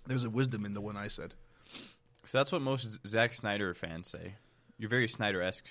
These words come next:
Speaker 2: right now.
Speaker 1: I'm Sny-, <laughs> I'm Snyder-esque?
Speaker 2: Yeah.
Speaker 1: Okay, fair enough.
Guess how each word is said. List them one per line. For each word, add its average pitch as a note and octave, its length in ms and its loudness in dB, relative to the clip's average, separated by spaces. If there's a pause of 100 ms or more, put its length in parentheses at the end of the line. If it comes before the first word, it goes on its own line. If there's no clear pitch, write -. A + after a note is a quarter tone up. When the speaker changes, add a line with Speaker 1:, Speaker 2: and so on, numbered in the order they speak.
(140)
Speaker 2:
right - 200 -10
now. - 180 -14 (260)
Speaker 1:
I'm A#2 200 -4
Sny-, - 320 2
<laughs> - 0 -
I'm B2 160 6
Snyder-esque? D#3 520 -2 (140)
Speaker 2:
Yeah. G#2+ 320 0 (880)
Speaker 1:
Okay, G#2+ 240 -4 (140)
fair A#2 120 -2
enough. G#2+ 200 -8